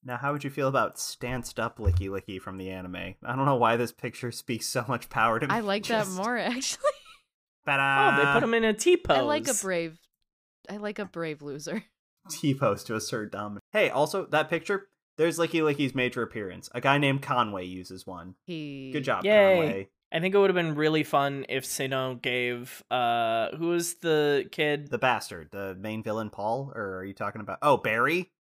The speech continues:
Speaker 3: Yeah, if Barry came back with a villain arc in season four. <laughs> Like, just a plot of revenge for Licky Licky, for Jessie, of like, "How dare you not give a shit about me?"
Speaker 1: Oh, oh, no, no, no. Uh,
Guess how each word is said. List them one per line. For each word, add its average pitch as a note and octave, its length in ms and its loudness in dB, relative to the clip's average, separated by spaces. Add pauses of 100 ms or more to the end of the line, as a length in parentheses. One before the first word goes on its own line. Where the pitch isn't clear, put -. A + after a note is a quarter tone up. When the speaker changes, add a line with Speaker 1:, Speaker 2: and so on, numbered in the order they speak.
Speaker 3:
Yeah, C#3 300 4
if C#3+ 200 -6
Barry D#3 420 4
came D#3+ 360 2
back C#3+ 300 6
with C#3 120 0
a C3 60 0
villain C3+ 400 0
arc C#3+ 300 4
in C3+ 160 0
season C3+ 400 -2
four. C3+ 580 0 (640)
<laughs> - 60 -2 (400)
Like, D#3+ 360 4
just D#3+ 280 -2
a D#3 60 4
plot D3 420 6
of C#3+ 100 2
revenge C3 580 -2
for C3+ 160 -4
Licky C3 360 -4
Licky, C3+ 600 -2 (340)
for D#3 120 0
Jessie, C3+ 460 2
of B2+ 140 2
like, B2+ 180 2
"How E3 160 6
dare D3+ 260 4
you D3 140 4
not C3+ 260 0
give C3 160 0
a B2+ 60 0
shit B2 260 -2
about A2+ 340 -4
me?" A2 220 -6 (240)
Speaker 1:
Oh, A#3+ 380 10
oh, A#3+ 160 12
no, B3 160 4
no, A#3+ 140 4
no. A#3+ 160 4
Uh, F#3 340 6